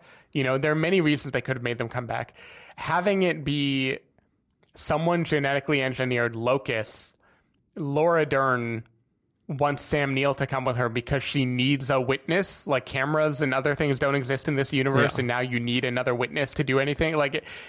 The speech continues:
Speaker 1: it, it just feels like no one thought about it at all. <laughs> And, or they really wanted the locusts. Like, they,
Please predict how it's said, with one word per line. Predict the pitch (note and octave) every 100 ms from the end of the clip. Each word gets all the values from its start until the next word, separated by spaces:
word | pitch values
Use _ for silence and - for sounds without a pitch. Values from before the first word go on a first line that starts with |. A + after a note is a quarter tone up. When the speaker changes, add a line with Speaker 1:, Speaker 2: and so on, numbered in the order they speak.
| -
Speaker 1:
it, | - D#3+
it | F3
just | G3 G#3+
feels | - F#3 F#3+ D#3
like | D3
no | C3+ B2 C3+
one | D3 D3+ C#3
thought | B2 - A#2+ C3+
about | A2+ G#2+ G#2+
it | G#2+
at | - A2+
all. | A2 A#2+ - - - -
<laughs> | - -
And, | C#3+
or | F#3 F#3+
they | G#3+ F#3
really | D#3 E3+ F3
wanted | D#3+ D#3+
the | C#3+
locusts. | C#3+ D3+ A#2+ - D3+
Like, | C3
they, | D3 C#3 C#3